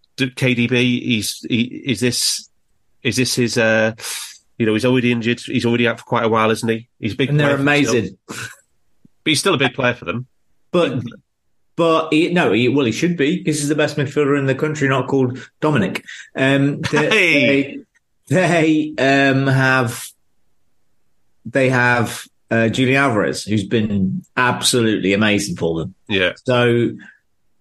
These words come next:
Speaker 2: but, like, they just, they just do, don't they? Or, and
Speaker 1: Still
Speaker 2: then
Speaker 1: got Bernardo.
Speaker 2: Foden.
Speaker 1: Yeah, Foden. Yeah, get more game time. Yeah.
Speaker 2: So,
Speaker 1: So, yeah.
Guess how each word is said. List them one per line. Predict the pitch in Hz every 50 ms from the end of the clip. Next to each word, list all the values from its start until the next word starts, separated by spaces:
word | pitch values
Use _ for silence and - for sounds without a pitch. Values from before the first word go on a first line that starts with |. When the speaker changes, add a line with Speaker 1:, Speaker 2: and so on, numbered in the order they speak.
| _ _ _ _ _ _ _ _ _ _ _ _ _ _ _ _ _ _ _ -
Speaker 2:
but, | 117 104 117
like, | 120 120 110 107 101 - -
they | 131 120 95 107 117
just, | 92 131 127 -
they | 135 113 - - 120 123 127 120
just | 143 - -
do, | - 151 151 131
don't | 127 123 110
they? | 107 101 101 98
Or, | - 120 127 - -
and | 123 117
Speaker 1:
Still | 120 120 117 -
Speaker 2:
then |
Speaker 1:
got | 135 131 -
Bernardo. | 127 127 127 127 131 135 143 135 127 127 110 95
Speaker 2:
Foden. | 87 95 - _ _ _ - _ _ _ - _
Speaker 1:
Yeah, | - 104 101 101 101 101
Foden. | - - 120 110 110 110 110 110 104 110 113
Yeah, | 110 101 101
get | 92 101 98 107
more | 98 95
game | 90 110 104 101 98
time. | 85 95 101 95 95 95 92 92
Yeah. | 90 85 78 71 - - - - - - - _ _ _ _ _ _ _ _ _ _ _ -
Speaker 2:
So, | - - - 156
Speaker 1:
So, | 151 147
yeah. | 143 143 87 82 80